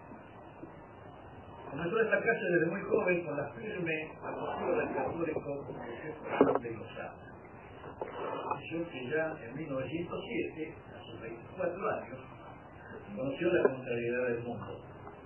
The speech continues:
Adoptar el grado de doctor en Derecho y Ciencias Sociales en la Universidad de Santa Fe,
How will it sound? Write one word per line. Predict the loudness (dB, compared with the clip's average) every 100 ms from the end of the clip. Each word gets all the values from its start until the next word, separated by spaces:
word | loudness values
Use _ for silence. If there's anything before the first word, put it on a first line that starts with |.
| -14 -16 -14 -14 -14 -8
Adoptar | -6 -4 -2 0 4
el | 4 4 6
grado | 6 6
de | 2
doctor | -4 -6 4 4 4
en | 0
Derecho | -2 -2 -2
y | -6 -4
Ciencias | -4 -4 -8
Sociales | -8 -2 0 2 0
en | -6
la | -10
Universidad | -10 -12 -4 -2
de | 0
Santa | 0 0 -2
Fe, | -4 -6